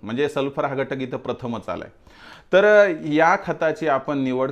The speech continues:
करू शकतो. इथं फॉस्फरस कमी आहे, परंतु नायट्रोजन व्यवस्थित आहे. तर अशा परिस्थितीमध्ये आपण या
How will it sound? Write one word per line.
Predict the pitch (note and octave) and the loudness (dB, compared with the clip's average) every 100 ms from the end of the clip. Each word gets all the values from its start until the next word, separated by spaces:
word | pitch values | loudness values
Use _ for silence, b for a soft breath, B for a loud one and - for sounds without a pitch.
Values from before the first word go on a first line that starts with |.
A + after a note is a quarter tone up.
| - | -4
करू | A#2+ A#2+ C3 | -2 -2 -4
शकतो. | - - C#3 - - - A2+ F#2+ | -10 -4 -2 -2 -6 -4 -4 -2
इथं | A#2 D3 - | -2 -4 0
फॉस्फरस | D3+ D#3 F3 F3 F3+ - | -2 -2 -4 -4 -4 -4
कमी | F3+ F#3 G3 | 0 2 2
आहे, | D#3 A2 F#2+ - B B B B | 0 -2 -6 -14 B B B B
परंतु | C3 C3+ C3+ | 0 0 -4
नायट्रोजन | A2+ A#2 A#2+ C#3+ D3 D3 | -2 -2 -2 -4 -2 -2
व्यवस्थित | C3 B2+ B2+ B2+ A#2 A2+ | -2 -2 -4 -6 -6 -6
आहे. | A2+ - _ | -6 -10 _
तर | B2 | -6
अशा | B2+ A#2+ - D3 | -4 -6 -4 -4
परिस्थितीमध्ये | C3+ B2+ C3 C3 B2+ B2+ B2 A#2+ B2 B2+ | -4 -6 -8 -8 -10 -8 -8 -6 -6 -6
आपण | A2 A2+ B2+ B2 | -6 -6 -6 -6
या | A#2+ C3 | -4 -6